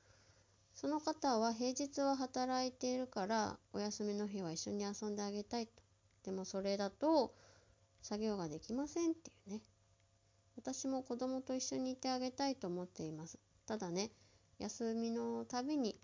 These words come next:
「今日はどこ行く？」って、「今日はどうする？」って、いっ-、一緒にね、遊んであげられるかなと。<laughs> お金かかるし、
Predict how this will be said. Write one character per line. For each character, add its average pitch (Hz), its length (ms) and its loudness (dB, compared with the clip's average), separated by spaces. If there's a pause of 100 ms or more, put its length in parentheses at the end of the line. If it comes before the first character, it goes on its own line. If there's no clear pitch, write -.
(120)
「今 247 100 -4
日 - 20 0
は 214 100 -2
ど 226 120 -2
こ 233 120 -4
行 226 140 -2
く？」 302 200 -2
っ - 20 -6
て、 - 180 -18 (560)
「今 262 100 2
日 - 40 4
は 226 80 0
ど 254 140 2
う - 20 2
す 254 160 -4
る？」 285 160 2
っ 294 40 -2
て、 - 240 -14 (920)
い 220 60 -2
っ-、 - 20 -2 (360)
一 196 60 0
緒 233 240 2
に 233 140 2
ね、 233 220 2 (540)
遊 226 260 -4
ん 226 200 -2
で 220 320 0 (600)
あ 175 60 -8
げ 190 200 -4
ら 220 120 0
れ 247 140 -2
る 247 80 -4
か - 160 -4
な 208 160 -2
と。 - 160 -10 (380)
<laughs> 220 440 2 (1000)
お 214 60 -10
金 233 300 4
か 220 160 0
か 233 180 6
る 202 140 4
し、 180 760 4